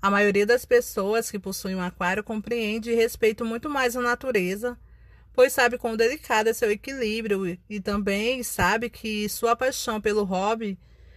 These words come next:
depende da valorização e preservação das espécies.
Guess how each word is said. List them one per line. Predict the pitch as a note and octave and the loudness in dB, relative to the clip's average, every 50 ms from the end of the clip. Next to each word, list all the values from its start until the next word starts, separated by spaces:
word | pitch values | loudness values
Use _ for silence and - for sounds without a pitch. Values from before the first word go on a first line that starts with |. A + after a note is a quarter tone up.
| - - | -14 -6
depende | - G3 A3 A#3+ A#3 B3 A#3+ A3+ A#3 A3 | 0 2 2 2 4 2 0 0 2 2
da | A#3+ A#3+ | 2 4
valorização | A3+ A#3 A3+ A#3 A#3+ A#3+ B3+ B3+ A3+ B3 C4 D4 - - - - A3+ A3 A3+ A#3 B3 B3+ A#3+ A#3 | 4 4 2 4 4 2 2 2 0 0 0 0 -2 -4 -4 -4 -2 -2 0 0 0 0 0 -2
e | A3+ A3 | -4 -4
preservação | - A3+ A3 A3 G#3+ A#3 A3 A3+ A3+ A3+ - A#3+ | -2 -2 -2 0 0 0 0 0 -2 -2 -2 -4
das | A3 A3 A3 G#3 | -2 -2 -2 -2
espécies. | A3+ B3+ - - - - G3+ G3 G3 G3 - - - F3+ - - | -4 -10 -12 -8 -2 0 0 2 2 0 -2 -6 -10 -10 -12 -14